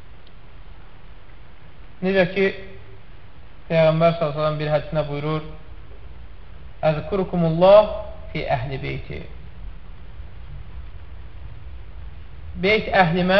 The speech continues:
yəni əhli beytimə, Allahın sizə zikr edirəm əhli beytimə.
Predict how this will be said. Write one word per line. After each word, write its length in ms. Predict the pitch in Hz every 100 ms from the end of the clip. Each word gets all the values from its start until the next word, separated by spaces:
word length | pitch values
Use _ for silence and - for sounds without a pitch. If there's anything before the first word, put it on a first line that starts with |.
| 226
yəni 220 | 180 175
əhli 300 | - 160 180
beytimə, 440 | 175 180 180 190 214 240 - - - - - - - - - - - - - - - - - - - - - - - - - -
Allahın 500 | 175 175 180 196 190
sizə 220 | - 175
zikr 260 | 185 180 175
edirəm 320 | 165 170 170
əhli 300 | 170 139 147
beytimə. 460 | 143 135 139 143